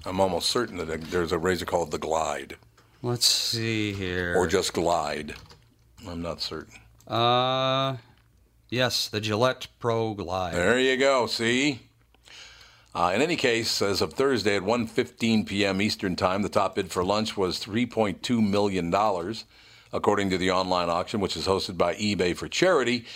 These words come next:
Speaker 1: The auction closes at seven thirty tonight, uh, Pacific Standard Time, uh, ten thirty Eastern Time. Uh,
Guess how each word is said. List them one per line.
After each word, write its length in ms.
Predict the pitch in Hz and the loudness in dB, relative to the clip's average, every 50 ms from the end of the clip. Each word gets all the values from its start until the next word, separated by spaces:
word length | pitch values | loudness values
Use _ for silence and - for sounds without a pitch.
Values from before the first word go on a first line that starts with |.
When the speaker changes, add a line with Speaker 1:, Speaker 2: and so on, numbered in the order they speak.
| - - - - - | -16 -16 -18 -8 -2
Speaker 1:
The 100 | 107 107 | 0 2
auction 280 | 113 123 117 - 113 107 | 2 2 0 -4 -6 -2
closes 360 | - 110 113 113 104 92 92 | 0 2 2 2 2 0 -2
at 100 | 90 - | -2 0
seven 340 | - - 123 117 104 98 80 | 0 0 0 0 0 -2 0
thirty 300 | 113 120 135 117 107 - | 0 2 2 2 0 -2
tonight, 400 | - 101 95 92 92 85 - - | 0 0 0 0 0 -2 -2 -4
uh, 120 | 85 80 - - - _ _ _ _ _ - | -4 -4 -6 -10 -20 _ _ _ _ _ -6
Pacific 480 | - 107 - - 165 160 - 104 - | -4 0 2 2 2 2 0 -2 -4
Standard 400 | - - 101 87 82 76 78 78 | -2 -2 -2 -2 -2 -2 -6 -8
Time, 340 | - 82 76 71 76 92 104 - _ _ _ - - - - - _ _ - - | -8 -8 -8 -8 -8 -12 -14 -18 _ _ _ -20 -20 -20 -20 -20 _ _ -10 -8
uh, 300 | 95 87 85 80 80 78 - | -6 -4 -4 -4 -6 -6 -6
ten 220 | - 110 110 110 - | -2 -2 0 0 0
thirty 200 | 95 82 82 85 85 101 | -2 -4 -4 -4 -4 -4
Eastern 300 | 104 - - 87 82 76 | -6 -6 -6 -8 -8 -6
Time. 320 | - 82 80 78 85 98 - _ - _ _ - - - - - - - - - - - - - | -6 -6 -8 -8 -10 -14 -16 _ -20 _ _ -20 -20 -20 -20 -20 -20 -20 -20 -20 -20 -20 -14 -6
Uh, 280 | - 90 82 80 80 | -4 -2 -2 0 -2